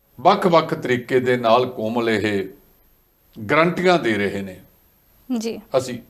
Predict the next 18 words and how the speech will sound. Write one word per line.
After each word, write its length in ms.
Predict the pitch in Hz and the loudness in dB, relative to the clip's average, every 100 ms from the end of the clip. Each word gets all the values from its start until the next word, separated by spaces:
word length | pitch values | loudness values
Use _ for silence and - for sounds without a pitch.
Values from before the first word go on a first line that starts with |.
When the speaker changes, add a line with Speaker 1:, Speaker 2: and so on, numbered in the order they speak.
| - | 2
Speaker 1:
ਆਹ 120 | 165 | 2
ਕਰ 280 | 170 135 113 | 2 0 2
ਦਿਆਂਗੇ, 460 | 120 120 113 113 - | 2 0 0 -2 0
ਆਹ 160 | 120 151 | 2 2
ਕਰ 260 | - 110 | 2 0
ਦਿਆਂਗੇ, 480 | 92 113 110 110 - - | 2 0 2 -2 -4 2
ਆਹ 140 | 156 | 2
ਕਰ 260 | 170 - 107 | 2 0 2
ਦਿਆਂਗੇ।" 600 | 117 113 117 110 95 - _ _ _ _ _ _ _ _ _ _ _ _ _ - | 4 2 2 0 -2 -8 _ _ _ _ _ _ _ _ _ _ _ _ _ 0
ਇਹ 80 | 170 | 2
ਕੋਈ 260 | - 127 131 | 2 0 2
ਨਹੀਂ 80 | |
ਦੱਸਦਾ 360 | 139 135 135 147 | 4 2 2 0
ਕਿ 140 | 147 | 0
ਪੈਸਾ 360 | 147 127 113 117 | 0 2 2 0
ਕਿੱਥੋਂ 360 | 117 - 101 92 | -4 -8 -8 -8
ਆਉਣਾ 140 | 90 | -10
ਹੈ। 120 | - | -16